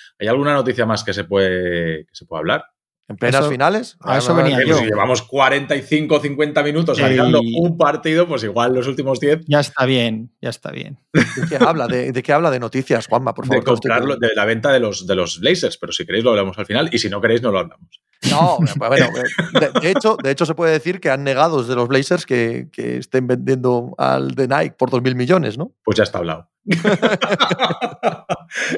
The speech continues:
Speaker 3: Pero sí venden, ¿eh? Sí venden. Los, los Blazers van a vender, lo que dicen
Speaker 2: Claro, y
Speaker 3: que
Speaker 2: los
Speaker 3: no,
Speaker 2: Seahawks,
Speaker 3: que
Speaker 2: que
Speaker 3: no
Speaker 2: son
Speaker 3: ahora estos, sí.
Speaker 2: al, Paul Allen, ah, el fallecido Paul Allen, de-,
Speaker 3: Eso es.
Speaker 2: dejó obligado que se vendiesen. O sea, no es una cuestión de, <laughs> de, de opinión ni de deseo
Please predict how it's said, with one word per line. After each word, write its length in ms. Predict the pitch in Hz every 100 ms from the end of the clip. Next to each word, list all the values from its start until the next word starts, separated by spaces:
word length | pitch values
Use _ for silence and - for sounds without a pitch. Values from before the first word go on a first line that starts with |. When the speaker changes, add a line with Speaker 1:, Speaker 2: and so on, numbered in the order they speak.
| -
Speaker 3:
Pero 140 | 135 123
sí 160 | -
venden, 400 | 170 180 170 123
¿eh? 200 | 135 175 -
Sí 180 | - 170
venden. 540 | 165 160 127 113 - _ _ _ _ _
Los, 220 | 120 110
los 220 | 139 123
Blazers 280 | 117 139 151
van 120 | 147 156
a 40 |
vender, 320 | 123 117 139
lo 100 | 113
que 100 | 107 110
dicen 140 | 120
Speaker 2:
Claro, 200 | 120 127
y 20 |
Speaker 3:
que 60 | 143
Speaker 2:
los 80 | 135
Speaker 3:
no, 60 |
Speaker 2:
Seahawks, 440 | 147 165 147 180 -
Speaker 3:
que 80 |
Speaker 2:
que 60 | 135
Speaker 3:
no 120 | 131
Speaker 2:
son 120 | 151
Speaker 3:
ahora 340 | 143 139 135 123
estos, 400 | 127 - 107 -
sí. 140 | - 120
Speaker 2:
al, 400 | 127 135 135 123
Paul 180 | 143 135
Allen, 320 | 147 165 165
ah, 240 | 160 160 156
el 220 | 139 139
fallecido 460 | - 127 120 147 139
Paul 140 | 151
Allen, 360 | 151 160 175 180
de-, 200 | 151 139
Speaker 3:
Eso 160 | 139 107
es. 60 |
Speaker 2:
dejó 220 | 135 -
obligado 500 | 156 160 147 156 156
que 140 | 120 123
se 80 | 127
vendiesen. 420 | 120 180 185 113
O 60 |
sea, 160 | 113 139
no 100 | 131
es 80 | 139
una 140 | 156
cuestión 380 | 156 151 165 151
de, 120 | 147
<laughs> 260 | 123 190 160
de, 260 | 180 170
de 120 | 156 160
opinión 400 | 160 151 202 233
ni 120 | 208
de 140 | 170
deseo 440 | 156 151 180 156